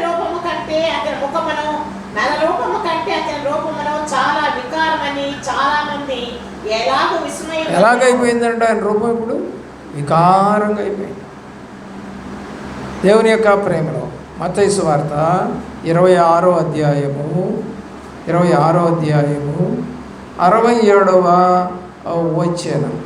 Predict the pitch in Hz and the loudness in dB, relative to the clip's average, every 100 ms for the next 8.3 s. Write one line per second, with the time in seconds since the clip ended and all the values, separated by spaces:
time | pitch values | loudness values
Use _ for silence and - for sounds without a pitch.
0 | - 160 170 180 165 151 151 156 151 170 | -6 0 2 2 2 2 4 4 4 4
1 | 240 381 415 381 359 359 349 330 320 330 | 4 2 -2 -2 -2 0 0 0 0 -2
2 | 311 - 311 403 381 370 339 311 302 330 | -4 -6 -4 -2 -2 -2 -2 -2 -4 -6
3 | 330 311 311 349 311 294 294 285 277 277 | -4 -4 -4 -6 -4 -2 -2 -2 -4 -4
4 | 330 302 294 - - - - - - 294 | -2 -2 -2 -4 -6 -10 -12 -14 -8 -4
5 | 311 339 330 311 294 294 294 294 311 381 | -2 -2 0 0 0 -2 -4 -4 -4 -2
6 | 403 403 349 349 311 302 294 294 294 285 | -2 -2 -4 -4 -2 -2 -4 -6 -6 -6
7 | 285 330 415 359 330 330 311 302 302 302 | -4 -2 -2 -2 -4 -4 -6 -6 -4 -4
8 | 294 311 | -4 -4